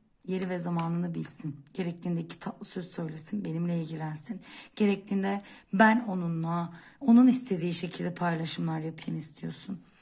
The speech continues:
Olaylar hızlı ilerleyecek. Hayatında gecikmeler artık son buluyor. Güvenilir bir insansın, şefkatlisin. Ee, çevren tarafından saygı duyuluyorsun.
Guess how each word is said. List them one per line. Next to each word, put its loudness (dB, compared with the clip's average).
Olaylar 4
hızlı -4
ilerleyecek. -6
Hayatında -4
gecikmeler -4
artık -4
son -2
buluyor. -12
Güvenilir -2
bir -16
insansın, -6
şefkatlisin. -6
Ee, 4
çevren -2
tarafından -4
saygı -6
duyuluyorsun. -4